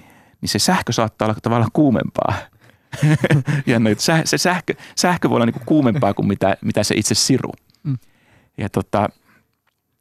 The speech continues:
Speaker 1: ja se johtuu siitä, kun tietysti siinä laitetaan sä-, niinku johtoja, mitä pitkin sitten niinku lähetetään taas toisia sähköpulsseja, millä sitä niinku hallitaan, käännetään bitteä nollasta ykköseksi. Niin tota, sieltä tulee sitten niinku kuumaa, kuumaa sähköä
Speaker 2: Mm.
Speaker 1: sinne,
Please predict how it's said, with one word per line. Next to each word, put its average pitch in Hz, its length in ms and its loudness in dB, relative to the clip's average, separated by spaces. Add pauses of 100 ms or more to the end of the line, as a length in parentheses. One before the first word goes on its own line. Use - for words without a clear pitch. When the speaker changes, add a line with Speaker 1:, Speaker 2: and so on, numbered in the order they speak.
(460)
Speaker 1:
ja 98 80 2
se 127 120 2
johtuu 127 340 2
siitä, 135 240 2
kun 110 160 0
tietysti 117 440 0 (300)
siinä - 180 -2
laitetaan 110 260 0
sä-, 123 280 0
niinku 113 340 2
johtoja, 135 480 0 (100)
mitä 107 220 -2
pitkin - 340 -2
sitten - 280 -2
niinku 104 300 0
lähetetään 110 440 0 (100)
taas 101 180 -4
toisia 113 340 0
sähköpulsseja, - 680 -4
millä 107 120 -2
sitä 92 200 -4
niinku 95 200 -6
hallitaan, 101 460 -2
käännetään 92 400 -2
bitteä - 320 -4
nollasta - 320 -4
ykköseksi. - 540 -4 (640)
Niin 95 100 -4
tota, 190 240 0
sieltä 143 240 0
tulee 135 260 2
sitten 95 280 -4
niinku 90 200 -4 (160)
kuumaa, 92 420 0 (200)
kuumaa 98 360 0
sähköä - 580 -4 (100)
Speaker 2:
Mm. 123 180 -2
Speaker 1:
sinne, 95 340 0